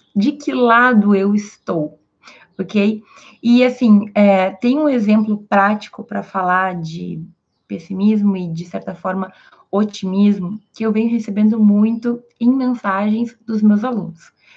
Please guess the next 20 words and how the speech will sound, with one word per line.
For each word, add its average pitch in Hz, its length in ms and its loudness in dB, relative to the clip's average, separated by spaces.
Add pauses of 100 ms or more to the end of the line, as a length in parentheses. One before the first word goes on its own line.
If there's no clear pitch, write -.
(100)
Como 285 160 -4
eu 302 60 -4
falei, 220 340 -2
isso 214 140 -6
se 254 80 -8
aplica 214 380 -4
pra 247 180 -2
vida, 170 320 -4
né? 190 220 -4 (320)
Mas 247 500 2
na 285 160 0
faculdade 220 440 -4
de 202 100 2
Direito, 208 500 -4
isso 247 260 -8
vai 214 320 -2
fazer 233 280 -6
muita 233 340 0
diferença 220 680 -4 (140)
também. 233 560 0